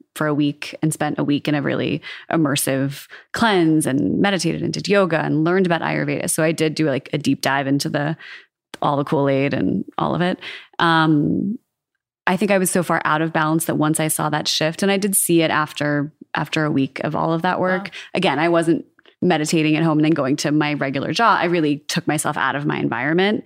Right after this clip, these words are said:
Speaker 2: Mm-hmm.
Speaker 1: But so that's, I wouldn't say that's necessarily, like, a realistic, meditate for a week and your life can change too for the low price of,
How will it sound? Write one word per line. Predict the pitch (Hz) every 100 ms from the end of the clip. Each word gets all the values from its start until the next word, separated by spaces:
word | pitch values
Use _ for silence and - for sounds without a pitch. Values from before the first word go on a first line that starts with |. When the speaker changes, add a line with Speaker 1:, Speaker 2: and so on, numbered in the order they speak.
| -
Speaker 2:
Mm-hmm. | 170 196 170 _
Speaker 1:
But | 196 180 170 - -
so | - -
that's, | 160 151 - -
I |
wouldn't | 156 151
say | 151
that's | 143 147 -
necessarily, | 147 - 143 147 147
like, | 143 - - _ _ _ _
a | 160
realistic, | 156 - 165 - - - - - - -
meditate | 180 202 240
for | 269
a |
week | 254 277 151
and | 165
your | 226
life | 180 180
can | 208
change | 208 220 208
too | 233 170
for | 180 170
the | 196
low | 277
price | 254 254 170
of, | 143 165